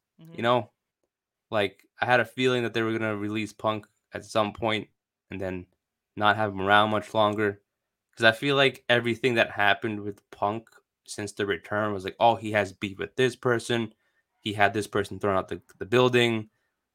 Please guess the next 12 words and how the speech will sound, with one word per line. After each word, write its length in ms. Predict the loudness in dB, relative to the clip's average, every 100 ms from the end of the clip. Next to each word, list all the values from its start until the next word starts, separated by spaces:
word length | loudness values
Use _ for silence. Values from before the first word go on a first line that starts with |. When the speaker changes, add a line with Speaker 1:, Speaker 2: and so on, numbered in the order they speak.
| -8
Speaker 2:
And 80 |
then 140 | -6 -4
the 80 | -2
whole 160 | -2
Jack 320 | -2 0 0 4
Perry 340 | 4 6 4
thing. 380 | 4 2 2 0
And 80 | -2
it's 160 | 0
like, 300 | -2 -2 _ _ _ _ _ _ _ _ -18
<sighs> 60 | -2 -2 -2 -6 -16 -20 _ -8
I, 320 | 0 0